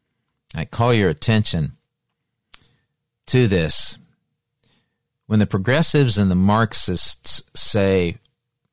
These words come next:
or use the phrase cultural competence, what they mean is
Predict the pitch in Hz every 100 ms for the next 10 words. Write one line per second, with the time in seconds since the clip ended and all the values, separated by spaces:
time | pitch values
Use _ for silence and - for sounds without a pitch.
0 | - 78 82 92 107 101 95 90 - -
1 | 98 95 90 85 - - 113 117 - 107
2 | 98 87 - _ _ _ _ _ - 110
3 | - - - 69 - - - _ _ _
4 | _ _ _ _ _ _ _ _ - -
5 | - 101 101 92 87 143 190 110 78 71
6 | - -